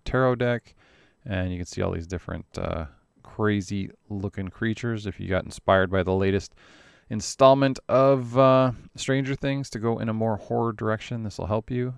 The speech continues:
There's an Inquisitor, and it says Templar, but, I mean, I'll have to look into it. <laughs> I'm, I don't see much Templar related that I would understand, but maybe it's a whole different thing. Different liches, undead,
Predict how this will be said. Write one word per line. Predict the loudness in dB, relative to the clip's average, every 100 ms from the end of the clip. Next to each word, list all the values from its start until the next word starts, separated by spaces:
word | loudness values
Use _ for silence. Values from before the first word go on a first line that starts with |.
| -10
There's | -10
an | -8
Inquisitor, | -8 -6 2 4 6 4 4 0 _ _ _ _
and | -6 -2 -2 -4 -8
it | -14 _ _ -6
says | 0 0 2
Templar, | 2 2 6 8 8 4 2
but, | 4 4 4 -2 _ _ _ _ -12
I |
mean, | -8 -6 -6 -8 -10 _ _ _ _ _ _ _ -4
I'll | -4
have | -2
to | -2
look | -2
into | -4 -6
it. | -8 -8 -6 -8 -8
<laughs> | -16 -20 -16 -6
I'm, | -6 -4 -4
I | -4
don't | -4 -4
see | -6
much | -4 -6 -8 -20 _ _ _ -2
Templar | -2 2 2 2
related | 2 0 0 -2 -4 -8
that | -6 -4
I | 0 2
would | 2 2
understand, | -2 -4 -8 -8 -6 -8
but | -12
maybe | -10 -10
it's | -10
a | -12
whole | -10 -10
different | -12 -14 -10
thing. | -8 -8 -8 -18 -20 -20 -10
Different | -6 -4 2
liches, | 2 4 2 2 0
undead, | -2 2 4 6 4 0